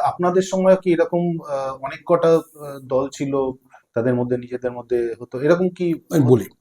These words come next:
Speaker 2: আমাদের সময় তো পাওয়ারটা ছিল সিপিএম, <clears throat> ডিএসএফ ছিল ইঞ্জিনিয়ারিং ফ্যাকাল্টিতে।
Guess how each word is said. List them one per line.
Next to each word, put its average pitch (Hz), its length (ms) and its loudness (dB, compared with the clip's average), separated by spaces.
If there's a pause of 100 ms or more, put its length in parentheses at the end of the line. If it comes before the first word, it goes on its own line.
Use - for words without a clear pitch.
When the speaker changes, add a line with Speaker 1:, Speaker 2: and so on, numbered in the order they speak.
(100)
Speaker 2:
আমাদের 135 280 6
সময় 240 260 4
তো 240 100 0 (240)
পাওয়ারটা 190 240 8
ছিল 233 180 2
সিপিএম, 233 420 4 (260)
<clears throat> - 520 4
ডিএসএফ 190 520 6
ছিল 214 180 6 (420)
ইঞ্জিনিয়ারিং 196 460 4
ফ্যাকাল্টিতে। 175 540 4